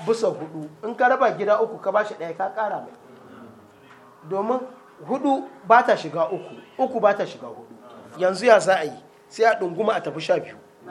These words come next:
Sai a ɗunguma a tafi sha biyu. Hudu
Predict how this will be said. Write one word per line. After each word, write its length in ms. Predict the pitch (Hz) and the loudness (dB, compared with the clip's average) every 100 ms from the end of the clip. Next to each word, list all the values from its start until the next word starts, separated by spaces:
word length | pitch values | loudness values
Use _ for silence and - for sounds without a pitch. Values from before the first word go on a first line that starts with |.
| - - - - - - - - - _ | -14 -14 -20 -20 -20 -20 -20 -20 -20 _
Sai 140 | - 208 | 0 4
a 100 | 202 | 4
ɗunguma 300 | 165 165 214 | 0 -2 -2
a 60 | 165 | -2
tafi 320 | 156 175 226 - - - - | -6 -12 -12 -14 -20 -20 -16
sha 300 | - - 175 | -6 2 2
biyu. 180 | - - - - - - _ - | 0 -14 -20 -20 -20 -20 _ 0
Hudu 440 | 254 330 277 - | 2 2 0 -2